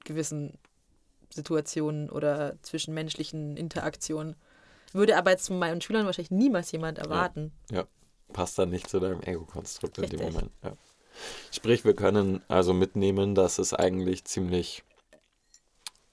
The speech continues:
Speaker 2: schlau wäre, wenn man sich in Situationen bewusst wird oder bewusst machen kann, dass eine Handlung oder eine Aussage getroffen wird in manchen Situationen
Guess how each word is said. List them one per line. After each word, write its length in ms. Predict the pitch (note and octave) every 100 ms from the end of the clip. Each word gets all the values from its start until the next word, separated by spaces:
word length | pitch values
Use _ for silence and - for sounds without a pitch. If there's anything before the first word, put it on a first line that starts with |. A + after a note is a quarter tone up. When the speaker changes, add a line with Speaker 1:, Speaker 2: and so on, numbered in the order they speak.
| _ _ _
Speaker 2:
schlau 600 | - - F#2+ E2+ F#2+ B2+ - _ -
wäre, 520 | F#2+ G2 G2+ B2+ F3 _ _ _ -
wenn 180 | F#2+
man 180 | F#2 G2+
sich 340 | G2 G#2+ - -
in 240 | F2+ F2+
Situationen 960 | F2 - E2+ - - F#2 F#2+ A2 A#2+ B2+ _ _ _ _ _ _ _ -
bewusst 500 | F#2+ G#2 A#2 - G#2
wird 360 | D#2+ E2+ A2 - _ _ - - _ _ _ _ -
oder 180 | E2+ F2
bewusst 360 | F2 G2+ -
machen 280 | F2 D#2+ E2+
kann, 400 | - E2 E2 G2 C3 _ _ _
dass 440 | - F2 - - - _ _ _ -
eine 320 | - F2+ E2+ E2
Handlung 500 | F#2 A2 C3 C3+ C3
oder 280 | F2+ F2
eine 200 | F2 E2+
Aussage 580 | - F#2 - G#2+ G#2+ G#2+
getroffen 540 | F#2 - - - F#2 F2
wird 300 | F2 E2 - -
in 100 | F2+
manchen 300 | F2 F2 F#2+
Situationen 720 | F2+ E2+ E2+ - F2 F#2 G#2+